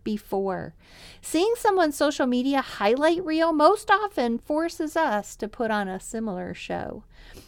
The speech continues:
Humility is the mindset of the person who has the right sense of who they are before God. Humility is also the glue of unity among us believers as it seeks to build up one another. My brothers and sisters in Christ are not my competition.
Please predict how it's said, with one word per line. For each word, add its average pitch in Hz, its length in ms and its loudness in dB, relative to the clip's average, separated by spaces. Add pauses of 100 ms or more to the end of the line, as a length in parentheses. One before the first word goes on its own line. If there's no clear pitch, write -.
Humility 277 800 6
is 254 160 0
the 294 100 4
mindset 294 580 2
of 233 80 0
the 247 100 -2
person 302 440 -2
who 247 220 0
has 247 380 -2
the 220 140 -4
right 208 340 -2
sense 220 460 -2
of 202 160 0
who 254 200 -2
they 294 200 2
are 220 180 2
before 214 340 -6
God. - 320 -4 (440)
Humility 277 720 6
is 226 160 0
also 277 480 4
the 220 160 0
glue 262 360 0
of 311 120 -2
unity 214 440 0
among 214 300 0
us 349 140 -4
believers 247 640 -2
as 392 320 0
it 370 100 -4
seeks - 360 -4
to 247 100 -4
build 254 280 2
up 247 300 -4
one 175 220 -6
another. - 460 -8 (540)
My 220 200 6
brothers 302 420 2
and 285 140 -4
sisters 277 420 -6
in 254 140 -2
Christ 285 400 -2 (120)
are 320 120 0
not 440 180 2
my 427 160 0
competition. 403 800 0